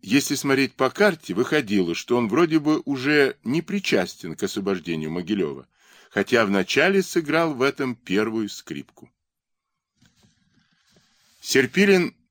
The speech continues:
чувствовал не только необходимость, но и личную потребность побывать у Кирпичникова, внедрить в его сознание, что теперь нам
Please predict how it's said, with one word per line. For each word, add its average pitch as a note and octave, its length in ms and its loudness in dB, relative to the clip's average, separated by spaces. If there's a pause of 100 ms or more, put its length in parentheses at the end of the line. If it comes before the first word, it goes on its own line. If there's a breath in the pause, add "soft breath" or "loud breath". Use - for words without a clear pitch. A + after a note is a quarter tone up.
чувствовал C#3 460 0
не A#2+ 140 0
только G#2 340 -4
необходимость, A2 1120 -2 (180)
но F#2 220 -2
и D3+ 100 0
личную B2+ 500 -4
потребность F2+ 720 -2
побывать E2 520 -4
у C#2 40 -14
Кирпичникова, C#2+ 920 -14 (680 soft breath)
внедрить G2 580 -2
в - 60 -16
его F#2 280 0
сознание, G#2+ 720 0
что - 240 -8
теперь C3 500 -2
нам A2+ 380 -4